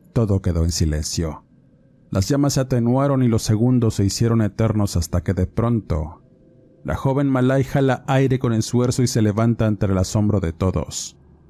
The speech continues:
en especial de su hermano, el cual no cabía en agradecimientos. Pero los brujos se miraron entre sí.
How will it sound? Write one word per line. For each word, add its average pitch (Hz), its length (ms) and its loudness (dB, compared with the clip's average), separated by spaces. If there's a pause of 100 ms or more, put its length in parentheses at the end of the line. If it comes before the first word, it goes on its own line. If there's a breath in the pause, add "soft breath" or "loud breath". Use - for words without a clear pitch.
(360)
en 87 120 -6
especial 104 480 0
de 104 80 -2
su - 140 -2
hermano, 92 580 -2 (500)
el 107 160 0
cual 92 420 -2 (300)
no 123 200 0
cabía 104 340 0
en 87 100 -2
agradecimientos. 85 1200 -4 (760)
Pero 135 160 0
los 131 160 0
brujos 151 300 0
se 160 80 0
miraron 135 400 2
entre 117 280 0
sí. 80 340 -6